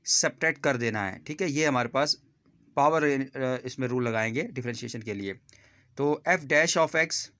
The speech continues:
is equal to one over two x minus two। अब इसका जो आंसर आएगा यानी हाफ माइनस वन, यानी इसका आ जाएगा माइनस वन over टू, ठीक है। अगर होता ना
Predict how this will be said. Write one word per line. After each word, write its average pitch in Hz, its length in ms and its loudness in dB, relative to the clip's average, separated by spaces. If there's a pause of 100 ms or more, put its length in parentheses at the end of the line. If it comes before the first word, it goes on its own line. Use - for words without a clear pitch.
(840)
is 143 220 -2
equal 160 440 2
to 165 80 -2 (580)
one 147 380 0
over 147 220 2 (180)
two 147 100 2 (1040)
x 180 300 -2
minus 143 460 2
two। 147 140 -2 (840)
अब 175 200 0 (120)
इसका 185 260 0
जो 196 120 2
आंसर 143 360 2
आएगा 123 300 2 (400)
यानी 135 320 0
हाफ 135 560 2 (140)
माइनस 131 440 0
वन, 135 180 2
यानी 131 180 -2
इसका - 280 0
आ 131 40 4
जाएगा 131 200 0 (100)
माइनस 135 440 2
वन 117 200 -2
over 110 160 -4
टू, 101 200 -8 (220)
ठीक - 120 -12
है। - 60 -6
अगर 143 180 -2
होता 143 200 -2
ना 185 80 -2